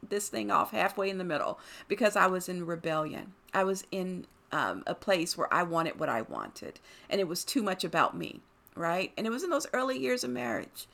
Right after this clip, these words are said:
So be careful of that, all right? So don't nag. Think about his personality.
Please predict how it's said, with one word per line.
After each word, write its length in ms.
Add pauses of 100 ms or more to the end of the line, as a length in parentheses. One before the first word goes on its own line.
(280)
So 400
be 140
careful 400
of 140
that, 320 (220)
all 120
right? 320 (240)
So 420 (300)
don't 220
nag. 680 (840)
Think 140
about 180
his 120
personality. 1000